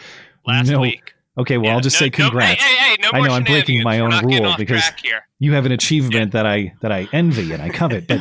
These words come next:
Speaker 1: <laughs>
Speaker 2: okay, election topics only 'cause I
Speaker 1: All
Speaker 2: got
Speaker 1: right.
Speaker 2: two minutes. Go for it.
Speaker 1: Okay, okay, I'll be real quick. So I have a, uh, friend who's Doctor Morality, Democrat, lives in New York.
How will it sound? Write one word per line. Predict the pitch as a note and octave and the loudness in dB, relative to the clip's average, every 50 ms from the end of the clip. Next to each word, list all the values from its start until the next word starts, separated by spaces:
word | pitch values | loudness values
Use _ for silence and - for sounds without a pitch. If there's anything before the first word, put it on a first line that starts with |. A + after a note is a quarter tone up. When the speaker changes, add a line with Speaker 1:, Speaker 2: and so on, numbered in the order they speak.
| - - | -4 -6
Speaker 1:
<laughs> | - D3 | -4 -4
Speaker 2:
okay, | C#3 - C#3+ G#2 F#2 | -2 -2 -2 -4 -2
election | - C3+ C3+ D3 D#3+ D#3 - - D#3+ C#3+ C3+ | -2 -2 0 0 0 0 0 0 0 0 -2
topics | - - C3+ C3 B2 - B2 - - | -2 -2 -2 -2 -2 -2 -2 -2 -2
only | B2+ B2 A#2 A2+ | 0 0 0 0
'cause | - A#2 G#2+ | 0 0 -2
I | A2+ | 0
Speaker 1:
All | G#2+ | 0
Speaker 2:
got | G#2+ | 0
Speaker 1:
right. | A2+ - | -2 -4
Speaker 2:
two | - - C#3+ C#3+ | -2 0 0 2
minutes. | B2 A#2 G2 E2+ F2+ - - | 2 2 0 0 -2 -4 -4
Go | - A2 G2+ | -4 -4 -4
for | - F2+ D#2+ - - | -6 -8 -12 -14 -16
it. | - _ C#3+ D3 | -10 _ -6 -4
Speaker 1:
Okay, | C#3+ - C3+ B2 A#2 A#2 | -4 -2 -2 -2 -2 -2
okay, | - - C3 | -2 -2 -4
I'll | A#2 A#2 | -4 -4
be | A2+ C3 C#3 | -4 -6 -6
real | C#3 C#3+ C3 | -4 -4 -6
quick. | B2 - C#3 - - - | -6 -6 -8 -8 -8 -8
So | - C3+ | -6 -4
I | C3 C3 | -4 -2
have | C3+ C#3+ C#3 C3 | -2 -2 -2 -2
a, | C3+ C3+ C3 B2+ | -2 -2 0 0
uh, | B2 A#2+ A2+ G#2 | 0 -2 -2 -4
friend | - - D3+ C#3+ D3 D#3 D#3 | -6 -6 -4 -4 -4 -4 -8
who's | D3 D#3 C#3 B2+ | -12 -14 -12 -6
Doctor | - C3+ C3 B2+ - - C#3+ | -4 -2 -2 -4 -4 -8 -12
Morality, | B2 B2+ B2 A#2+ A#2 A#2+ A#2+ A#2+ A#2+ A#2+ B2 B2 B2 | -10 -6 -6 -4 -4 -4 -4 -4 -6 -4 -4 -6 -6
Democrat, | A#2 B2 A#2+ A#2+ A#2 - - C#3 B2 A#2 A#2 - - | -6 -8 -8 -8 -10 -10 -8 -6 -4 -4 -4 -6 -8
lives | B2 A#2 A2+ B2+ | -12 -14 -14 -16
in | B2 A#2 | -14 -10
New | A2+ A2+ | -8 -8
York. | A2+ A2 A2+ A#2 A2+ A2+ A2 | -8 -8 -8 -10 -8 -8 -10